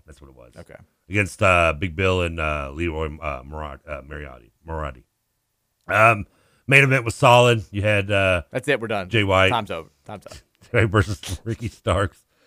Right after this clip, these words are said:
Speaker 1: Uh, the main storyline at the end of the show was the, the return of Hangman Page to complete the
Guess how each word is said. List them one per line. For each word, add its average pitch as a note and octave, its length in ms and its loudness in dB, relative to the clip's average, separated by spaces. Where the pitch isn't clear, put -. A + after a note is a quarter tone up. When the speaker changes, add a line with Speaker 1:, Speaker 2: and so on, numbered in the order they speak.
Speaker 1:
Uh, A2 220 6
the G#2+ 80 2
main B2 220 4
storyline A2 440 4
at F#2 80 0
the G2+ 60 -4
end G2 60 -2
of F#2+ 40 -4
the F#2 60 -4
show G2 320 2
was E2+ 240 -2
the, F2+ 300 -6
the A2 80 -2
return A2 280 4
of F2+ 80 0
Hangman G2 420 0
Page F#2+ 480 -2
to F2+ 320 -2
complete A2 440 -2
the G#2 260 0